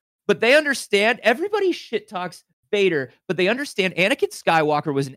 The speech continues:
angsty teen who got taken advantage of by the most gigantic evil force in the universe.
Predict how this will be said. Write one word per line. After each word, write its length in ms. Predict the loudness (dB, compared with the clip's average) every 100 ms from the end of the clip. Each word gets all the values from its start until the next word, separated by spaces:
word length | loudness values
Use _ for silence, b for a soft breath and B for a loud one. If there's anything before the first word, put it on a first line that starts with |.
| -2
angsty 400 | -2 -2 -10 -10
teen 240 | -8 -6
who 100 | -2
got 180 | -2 -2
taken 320 | -2 0 2
advantage 400 | 2 2 2 2
of 100 | 0
by 120 | -2
the 60 | -2
most 280 | 0 -2 -2
gigantic 680 | -6 -6 -4 -6 -6 -8 -10
evil 280 | -6 -2 -2
force 340 | 0 -2 -2
in 80 | -8
the 80 | -10
universe. 460 | -10 -6 -4 -6